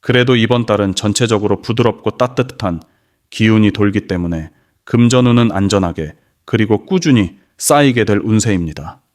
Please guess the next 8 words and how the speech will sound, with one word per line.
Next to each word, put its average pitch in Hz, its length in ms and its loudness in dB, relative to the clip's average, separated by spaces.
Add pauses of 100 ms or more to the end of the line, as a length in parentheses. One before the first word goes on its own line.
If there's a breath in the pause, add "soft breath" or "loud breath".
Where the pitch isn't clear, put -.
(920)
다음으로 117 540 2
오십팔 131 460 0
년생 120 320 2
개띠의 104 440 -2
칠월 135 420 2
횡재운을 110 540 4
자세히 98 420 -2
알아보겠습니다. 92 880 -6